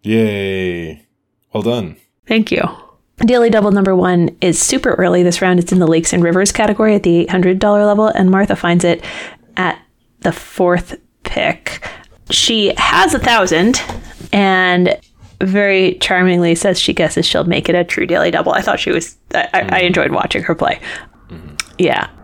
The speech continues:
Speaker 2: She gets the clue, "The pre-Incan Uros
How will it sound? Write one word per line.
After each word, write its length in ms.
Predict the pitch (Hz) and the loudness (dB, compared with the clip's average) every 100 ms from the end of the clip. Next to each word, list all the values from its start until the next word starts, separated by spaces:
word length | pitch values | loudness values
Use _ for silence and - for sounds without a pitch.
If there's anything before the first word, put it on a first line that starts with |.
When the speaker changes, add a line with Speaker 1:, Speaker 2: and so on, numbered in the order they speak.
| - | -4
Speaker 2:
She 160 | - | 0
gets 140 | 240 240 | 0 0
the 80 | - | -2
clue, 300 | - 196 185 | 0 2 0
"The 260 | 175 175 175 | 0 0 0
pre-Incan 1200 | 180 - 269 302 320 - 220 214 214 185 180 185 - - - _ | -4 -4 2 2 2 0 0 2 2 2 2 0 -6 -20 -20 _
Uros 640 | 233 254 214 165 170 - | 0 2 4 2 0 -4